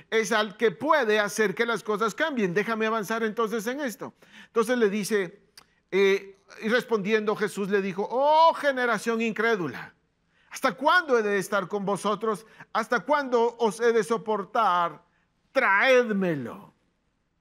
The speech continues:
Es delante de Dios donde las cosas cambian. Donde Dios está, allí todo puede suceder para bien. En la presencia de Dios es donde muchas cosas, y por eso le he pedido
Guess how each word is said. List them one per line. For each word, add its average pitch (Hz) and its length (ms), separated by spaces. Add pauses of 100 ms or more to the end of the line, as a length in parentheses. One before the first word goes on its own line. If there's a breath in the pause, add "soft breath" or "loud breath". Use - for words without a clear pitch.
(920)
Es 127 100
delante 269 420
de 254 140
Dios 233 220
donde 202 220
las 208 140
cosas 190 300
cambian. 185 400 (1200)
Donde 240 240
Dios 277 240
está, 240 480
allí 220 320
todo 226 460
puede 220 340
suceder 202 560
para 220 200
bien. 202 300 (1500)
En 233 140
la 269 120
presencia 294 600
de 226 120
Dios 196 300
es 202 140
donde 214 240
muchas 247 340
cosas, 240 260
y 226 60
por 247 140
eso 254 160
le 247 80
he 220 40
pedido 233 420